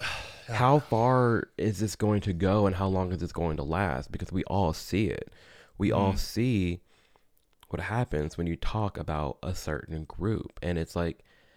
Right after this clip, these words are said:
Speaker 2: I think going forward from this, what can happen is, one, Kanye's free from all his contracts and he still has a lot of support,
Speaker 1: Yeah.
Speaker 2: um, from the fan base. So you can,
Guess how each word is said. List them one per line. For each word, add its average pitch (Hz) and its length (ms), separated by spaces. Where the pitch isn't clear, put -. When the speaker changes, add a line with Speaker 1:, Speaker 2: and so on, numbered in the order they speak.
Speaker 2:
I 98 100
think 98 300
going 90 280
forward 117 480
from 80 220
this, 78 220
what 78 160
can 76 120
happen 76 680
is, 87 160
one, 87 440
Kanye's 95 420
free 110 120
from 104 160
all 90 80
his 87 80
contracts 73 720
and 90 120
he 87 60
still 98 140
has 87 80
a 87 60
lot 76 100
of - 60
support, - 460
Speaker 1:
Yeah. 87 160
Speaker 2:
um, 82 180
from 82 180
the 85 100
fan 82 240
base. 65 280
So - 120
you 87 200
can, 85 380